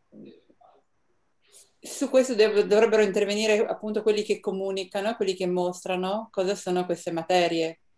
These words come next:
Possono essere i genitori, ma dovrebbero essere soprattutto gli insegnanti a,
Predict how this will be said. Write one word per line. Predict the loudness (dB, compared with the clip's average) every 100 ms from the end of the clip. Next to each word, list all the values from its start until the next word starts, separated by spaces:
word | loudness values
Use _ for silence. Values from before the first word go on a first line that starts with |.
| _ _ _ _ -4
Possono | -2 2 2
essere | 4 2
i | 2
genitori, | 2 0 2 2 2 2
ma | 0
dovrebbero | 0 -2 -2 0 0
essere | 0 -2 -2 -2 -4 -8
soprattutto | -12 -10 -8 -2 -2
gli | -2
insegnanti | -2 -2 0 -2 -4 -4 -4 -6 _ _ _ _ _ -4
a, | 2 2 2